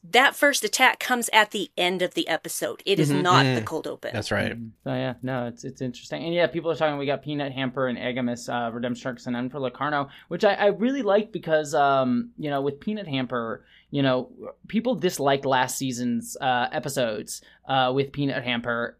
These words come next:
Speaker 4: Wi-, uh, I, I liked it
Speaker 2: I
Speaker 4: a
Speaker 2: didn't.
Speaker 4: lot,
Speaker 2: I
Speaker 4: but
Speaker 2: liked it. I liked it a
Speaker 4: yeah,
Speaker 2: lot.
Speaker 4: yeah, I liked it
Speaker 2: I
Speaker 4: too,
Speaker 2: loved
Speaker 4: but there's
Speaker 2: it.
Speaker 4: some people who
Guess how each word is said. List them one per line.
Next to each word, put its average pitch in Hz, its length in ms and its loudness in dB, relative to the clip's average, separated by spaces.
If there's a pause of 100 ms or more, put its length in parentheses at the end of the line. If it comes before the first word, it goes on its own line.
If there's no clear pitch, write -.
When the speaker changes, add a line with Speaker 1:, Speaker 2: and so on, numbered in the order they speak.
Speaker 4:
Wi-, 147 320 0
uh, 156 160 -2
I, 220 320 12
I - 20 12
liked 208 300 6
it - 20 12
Speaker 2:
I 302 40 12
Speaker 4:
a - 20 12
Speaker 2:
didn't. 277 220 12
Speaker 4:
lot, 180 80 8
Speaker 2:
I 254 160 12
Speaker 4:
but 440 100 10
Speaker 2:
liked - 240 12
it. 254 180 12
I 190 100 12
liked 233 240 10
it 226 60 8
a 220 40 12
Speaker 4:
yeah, 302 100 12
Speaker 2:
lot. 240 140 12
Speaker 4:
yeah, 202 100 10
I 226 200 12
liked 285 240 10
it 208 40 12
Speaker 2:
I - 20 12
Speaker 4:
too, - 60 12
Speaker 2:
loved 247 180 12
Speaker 4:
but - 60 0
there's 214 160 12
Speaker 2:
it. - 20 -2
Speaker 4:
some 240 100 6
people 247 220 6
who 208 100 10